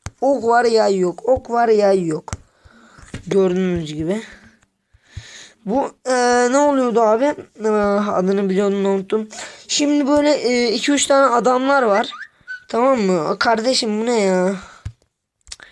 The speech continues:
Kafa topundan geliyormuş. E, böyle bir dakika abi ben şöyle onun seslerini açayım. Şimdi bir dakika.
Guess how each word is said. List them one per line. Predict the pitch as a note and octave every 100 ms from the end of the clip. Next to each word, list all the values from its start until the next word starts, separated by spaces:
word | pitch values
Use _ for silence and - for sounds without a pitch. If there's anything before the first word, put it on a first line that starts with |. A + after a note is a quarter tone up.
| - - -
Kafa | - - G#3
topundan | G3+ F#3 G3 G3
geliyormuş. | F#3+ F#3 F3 G#3+ - - - - - -
E, |
böyle | F3+ G#3+ A3 B3 B3 G3
bir | A3
dakika | G#3 G#3
abi | G3 G3+
ben | G3+ G3
şöyle | - G3
onun | F#3+ F#3+
seslerini | F#3 F#3+ F#3+ F3+ F3+
açayım. | F3+ - F#3 - - _ _ _ - _ _ _ _ _ _ _ _ _ _ _ - _ - _ _ _ _ _ _ - _
Şimdi | - F#3 F#3+ F#3
bir |
dakika. | E3+ E3 D#3+